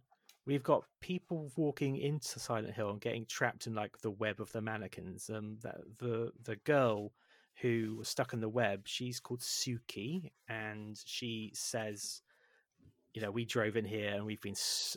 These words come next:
we've been stuck and we need to get out. That was my friend who's turned into a mannequin."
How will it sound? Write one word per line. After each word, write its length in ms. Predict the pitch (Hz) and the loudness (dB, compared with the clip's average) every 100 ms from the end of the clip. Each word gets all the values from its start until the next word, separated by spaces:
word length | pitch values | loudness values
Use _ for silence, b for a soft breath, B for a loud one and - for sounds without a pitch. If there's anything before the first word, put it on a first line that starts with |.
| - | 0
we've 140 | 120 | 0
been 120 | 107 | 0
stuck 640 | 104 - - 107 107 - - | 0 0 0 2 2 0 -6
and 240 | 107 101 - | -6 -6 -8
we 60 | |
need 140 | 107 104 | -8 -8
to 80 | - | -6
get 140 | 107 | -2
out. 160 | 101 76 | -2 0
That 120 | 107 | 0
was 120 | 92 | 0
my 100 | 110 | -2
friend 300 | - 110 107 | -2 -2 -2
who's 140 | 101 - | -4 -4
turned 220 | 107 98 | -4 -6
into 180 | 98 101 | -8 -8
a 40 | |
mannequin." 480 | 101 101 90 98 | -8 -8 -10 -10